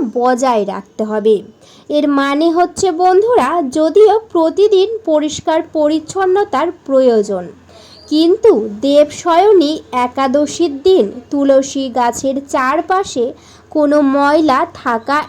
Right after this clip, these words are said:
একেবারেই উচিত নয়। বন্ধুরা, দেবশয়নী একাদশীর আগেই কিন্তু তুলসী গাছের গোড়ায় ভালো করে আপনারা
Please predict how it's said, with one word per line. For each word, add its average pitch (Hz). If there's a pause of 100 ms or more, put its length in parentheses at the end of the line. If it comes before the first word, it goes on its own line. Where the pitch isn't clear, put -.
(120)
একেবারেই 320 (160)
উচিত 254 (180)
নয়। 220 (480)
বন্ধুরা, 302 (220)
দেবশয়নী 311 (200)
একাদশীর 247 (140)
আগেই 262
কিন্তু 381 (100)
তুলসী 240
গাছের 233
গোড়ায় 277 (360)
ভালো 240
করে 349
আপনারা 320